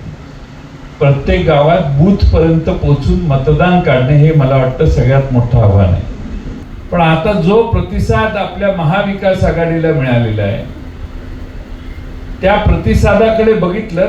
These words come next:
तर लोकांनीच आता ही निवडणूक हातात घेतली असं म्हटलं तर वावगं ठरणार नाही. लोकच आता फार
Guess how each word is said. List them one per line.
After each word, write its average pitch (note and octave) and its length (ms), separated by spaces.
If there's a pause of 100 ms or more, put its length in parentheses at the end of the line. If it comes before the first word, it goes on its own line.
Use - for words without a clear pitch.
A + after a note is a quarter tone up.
(100)
तर A3 60
लोकांनीच G#3+ 760
आता A#3 200
ही A#3 120
निवडणूक G#3+ 440
हातात F3 360
घेतली E3 300
असं D#3 260
म्हटलं D3 300
तर D3+ 160
वावगं B2+ 420
ठरणार A2+ 400
नाही. C#3 320
लोकच F3 540
आता G#3 540
फार F3 120